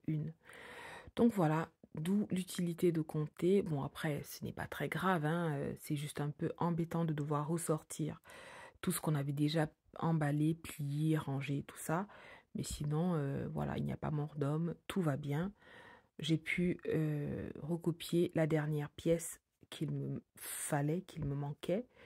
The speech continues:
Et, euh, et voilà. Donc, ce que, je ne sais pas si vous avez fait attention, c'est une petite technique que je vous montre là, quand vous avez juste une pièce à,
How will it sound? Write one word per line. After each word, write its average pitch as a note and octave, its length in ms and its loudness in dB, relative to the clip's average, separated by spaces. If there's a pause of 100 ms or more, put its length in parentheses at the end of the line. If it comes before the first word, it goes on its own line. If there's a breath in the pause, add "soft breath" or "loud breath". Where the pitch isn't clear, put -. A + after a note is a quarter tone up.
(540 loud breath)
Et, D3+ 200 0
euh, C3+ 520 -4
et D#3+ 100 4
voilà. D3 300 0 (260 loud breath)
Donc, E3 180 -2
ce - 100 -6
que, B3+ 200 8
je G3+ 120 4
ne G#3 60 8
sais G#3+ 100 8
pas A#3 120 6
si - 140 2
vous A3 100 8
avez F#3+ 140 10
fait F#3 120 2
attention, E3+ 520 2
c'est - 140 -2
une F3 140 4
petite A#3 280 0
technique A#3 440 4
que F3+ 140 4
je D#3+ 300 4
vous D#3 180 0
montre F#3 340 2
là, F3 140 4
quand F3+ 140 2
vous E3 120 2
avez D#3 140 8
juste G#3 240 2
une G3+ 120 6
pièce F#3+ 260 4
à, D3+ 220 4